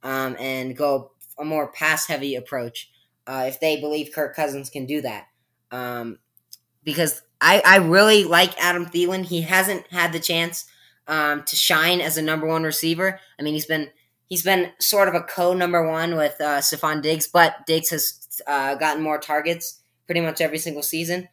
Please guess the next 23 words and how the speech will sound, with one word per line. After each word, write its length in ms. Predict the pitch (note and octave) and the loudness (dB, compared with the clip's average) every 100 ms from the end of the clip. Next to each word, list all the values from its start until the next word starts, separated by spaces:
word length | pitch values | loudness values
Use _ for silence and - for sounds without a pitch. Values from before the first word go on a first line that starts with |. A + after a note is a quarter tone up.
| _ _ _ | _ _ _
So 360 | - D#3+ D3+ D3 | -2 4 4 4
I 140 | D#3 | 0
do 260 | D#3 F3 F#3 | 0 -2 2
like 300 | F3+ E3+ F3 | 4 2 0
Thielen. 340 | F3 F3+ E3+ | 0 2 0
If 100 | E3 | -2
he 100 | F3 | -6
can 120 | E3 | -6
stay 220 | E3 E3+ | -2 0
healthy, 360 | D#3+ E3 E3 F3 | 0 -2 -2 0
I 60 | D#3+ | 0
think 200 | E3 D#3+ | -2 -8
he's 220 | E3 D#3 | -8 -4
gonna 180 | D#3+ D3+ | -4 -2
be 140 | D3+ | -2
a 60 | B2+ | -4
beast, 500 | C#3 E3+ G3+ - _ _ _ - | -4 -6 -6 -10 _ _ _ -8
um, 240 | D#3 D#3 | -4 -2
as 180 | C#3+ D#3+ | -2 -4
the 80 | D#3 | -4
number 260 | D#3 D#3 | -2 -2
one 180 | D#3 D#3+ | -2 -4
receiver. 600 | D3+ - E3+ F3 G3+ G3+ | -4 -4 -2 -2 -4 -8